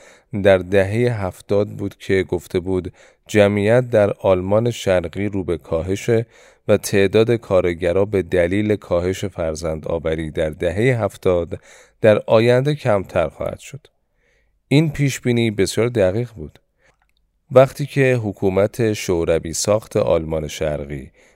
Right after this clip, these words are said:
به وجود اومد، این کشور ساختگی هجده و نیم میلیون نفر جمعیت داشت.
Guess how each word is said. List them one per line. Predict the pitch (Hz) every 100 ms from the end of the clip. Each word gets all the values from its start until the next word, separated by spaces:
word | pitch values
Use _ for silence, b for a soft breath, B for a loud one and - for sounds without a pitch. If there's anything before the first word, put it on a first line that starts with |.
| b
به | 110
وجود | 95 98 95 117 113
اومد، | 90 80 90 95 80 78 b b b _
این | 139 147
کشور | - 131 - 123 113
ساختگی | 110 113 101 - 101 98 107 110
هجده | 104 101 98 95
و | 90 90
نیم | 110
میلیون | 135 107 92 92 90
نفر | 85 - 87
جمعیت | 80 78 73 76 73
داشت. | - - -